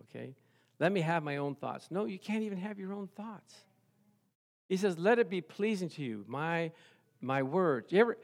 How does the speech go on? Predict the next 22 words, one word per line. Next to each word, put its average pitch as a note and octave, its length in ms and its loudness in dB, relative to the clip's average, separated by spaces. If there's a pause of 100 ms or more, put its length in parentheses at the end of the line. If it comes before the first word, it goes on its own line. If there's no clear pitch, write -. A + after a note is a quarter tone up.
you G3+ 80 8
ever B3 140 10
listen G3 320 6
to G#3 120 -2
yourself F3 400 0
talk? F3+ 300 -4 (560)
Oh, G3+ 240 6
it's C3+ 140 0
a C3+ 60 -2
frightful B2 440 -4
experience. - 640 -12 (480)
<laughs> A4 320 4 (2750)
Sometimes F3 360 0
you E3 60 -2
need E3+ 180 4
to C#3 80 0 (180)
just D3+ 220 -8
put F3+ 140 0
a C3+ 40 2
tape F#3 300 2
recorder C3 440 0
on A2 300 -8